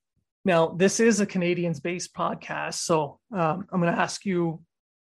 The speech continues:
just a little bit about the Habs. And, I mean, they had that strange question, but if the Canadians were to trade up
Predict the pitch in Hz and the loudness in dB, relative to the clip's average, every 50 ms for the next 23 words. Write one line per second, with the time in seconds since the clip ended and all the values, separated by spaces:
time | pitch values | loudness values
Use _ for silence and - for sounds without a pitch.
0 | _ _ _ _ _ _ _ _ _ _ _ - - 233 - - 190 185 185 185 | _ _ _ _ _ _ _ _ _ _ _ -6 -4 -4 -2 0 2 4 4 4
1 | 180 170 160 - 151 147 - 156 147 147 143 143 165 170 - - - 190 185 180 | 4 2 0 0 -4 -4 -4 -8 -10 -8 -8 -8 -8 -8 -10 -8 -2 0 2 4
2 | 180 180 180 175 175 - - _ _ _ _ _ _ _ _ _ _ _ _ _ | 6 6 4 4 2 -2 -6 _ _ _ _ _ _ _ _ _ _ _ _ _
3 | _ _ _ - 185 175 170 170 165 156 165 160 156 185 196 185 202 185 165 - | _ _ _ -4 -2 0 0 0 0 0 0 0 2 0 0 2 2 0 0 -2
4 | - - - - 180 180 185 - - - 170 151 151 - - 175 180 196 _ _ | -6 -8 -6 -4 -4 -4 -4 -4 -4 -4 -4 -4 -4 -8 -8 -8 -8 -10 _ _
5 | _ _ _ _ _ - 190 175 170 165 170 - - - - _ _ _ _ _ | _ _ _ _ _ 0 2 2 2 2 -2 -8 -16 -16 -18 _ _ _ _ _
6 | _ _ _ _ _ _ _ _ _ _ _ _ _ _ _ _ _ _ _ - | _ _ _ _ _ _ _ _ _ _ _ _ _ _ _ _ _ _ _ -4
7 | 254 285 277 - - - - 233 233 - 202 196 208 208 208 202 196 160 170 175 | -4 -4 -4 -6 -4 0 0 2 4 6 6 8 8 8 6 6 6 4 2 2
8 | 165 160 - - - 190 175 170 160 175 214 147 - | 2 0 -2 -2 0 2 2 2 2 2 -2 -4 -4